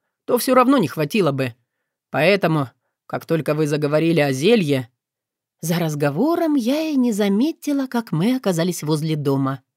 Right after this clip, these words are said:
Увидев знакомый силуэт возле входной двери, я вздрогнула,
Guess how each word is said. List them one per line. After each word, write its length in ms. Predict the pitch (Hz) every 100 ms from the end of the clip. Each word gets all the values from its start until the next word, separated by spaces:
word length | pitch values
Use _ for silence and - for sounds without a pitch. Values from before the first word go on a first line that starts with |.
| _ _ _ _ _
Увидев 380 | 185 190 190 190
знакомый 480 | 165 190 190 202 185
силуэт 460 | - 185 202 220
возле 260 | 165 180 185
входной 380 | - 185 180 180
двери, 260 | 165 233
я 140 | 220 240
вздрогнула, 720 | 240 226 311 151 151 139 135